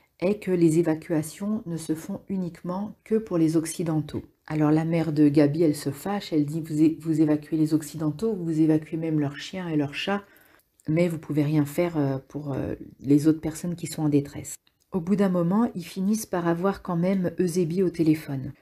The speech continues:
Donc son père, il prend l'écouteur pour écouter ce que, euh, Yvonne dit à Eusebi.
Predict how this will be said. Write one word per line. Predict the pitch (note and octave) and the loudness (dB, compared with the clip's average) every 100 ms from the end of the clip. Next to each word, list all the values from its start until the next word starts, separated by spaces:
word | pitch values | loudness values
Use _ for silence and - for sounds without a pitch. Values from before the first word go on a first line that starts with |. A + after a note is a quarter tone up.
| _ - | _ -4
Donc | D#3+ D#3+ | -4 -2
son | D#3+ | -2
père, | E3 E3+ | 0 0
il | E3 | 0
prend | - | -2
l'écouteur | D#3+ D#3 D#3+ - G#3+ G#3+ | 0 -2 -2 -2 -2 -2
pour | F3+ | -4
écouter | E3 D#3+ D#3 F3 F3 | -4 -4 -8 -4 -4
ce | F3 - | -6 -10
que, | - | -4
euh, | D#3+ D3+ C3+ - | 2 2 0 2
Yvonne | D#3 D#3 E3 D#3+ C#3 | 2 4 4 2 0
dit | D3+ E3 | 0 2
à | |
Eusebi. | D3 C#3+ C#3+ C#3+ F3+ | 4 4 2 0 -8